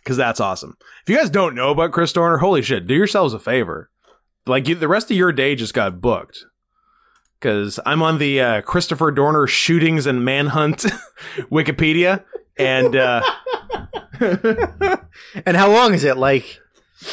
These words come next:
Speaker 1: uh, there's
Speaker 2: pretty
Speaker 1: like,
Speaker 2: decent.
Speaker 1: yeah, there, there's enough.
Speaker 2: Oh, look at all the articles at the bottom, too.
Speaker 1: Oh, yeah, there's,
Speaker 2: Like,
Speaker 1: there's a
Speaker 2: yeah,
Speaker 1: million
Speaker 2: you're gonna,
Speaker 1: citations.
Speaker 2: you're gonna spend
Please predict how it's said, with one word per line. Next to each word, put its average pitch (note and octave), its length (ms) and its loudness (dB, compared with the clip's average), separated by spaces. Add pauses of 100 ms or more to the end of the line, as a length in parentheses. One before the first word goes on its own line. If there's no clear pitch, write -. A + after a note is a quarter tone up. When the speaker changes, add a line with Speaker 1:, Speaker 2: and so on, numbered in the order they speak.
(760)
Speaker 1:
uh, F#3 160 2
there's D#4+ 180 2
Speaker 2:
pretty F#4+ 200 2
Speaker 1:
like, - 40 -2
Speaker 2:
decent. G#3 340 -2
Speaker 1:
yeah, B3+ 160 4
there, F3+ 220 0
there's A3 420 0
enough. F#3 360 2
Speaker 2:
Oh, - 20 0
look G#3+ 140 -2
at C#4 40 0
all A#3 120 4
the F3 100 2
articles F3 520 0
at - 40 -18
the C#3 60 0
bottom, A#2 460 -2
too. F3+ 100 0
Speaker 1:
Oh, F#3+ 80 4
yeah, E3+ 100 -2
there's, E3+ 140 2
Speaker 2:
Like, - 80 -4
Speaker 1:
there's E3+ 160 2
a - 20 2
Speaker 2:
yeah, C#3 120 0
Speaker 1:
million F3 320 2
Speaker 2:
you're C#3 420 2
gonna, A3 180 4
Speaker 1:
citations. F3+ 160 -2
Speaker 2:
you're G3 100 4
gonna G3+ 200 4
spend D3 600 0